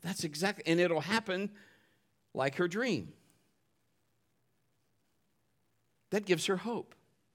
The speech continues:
She's believing and standing on something that is bigger than her.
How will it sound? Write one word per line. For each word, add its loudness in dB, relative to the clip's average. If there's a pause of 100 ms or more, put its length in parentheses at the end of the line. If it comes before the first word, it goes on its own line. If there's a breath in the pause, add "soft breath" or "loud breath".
(1200)
She's 2
believing 4
and 2
standing 0
on 2
something 0
that 4
is 0
bigger 0
than 0
her. -2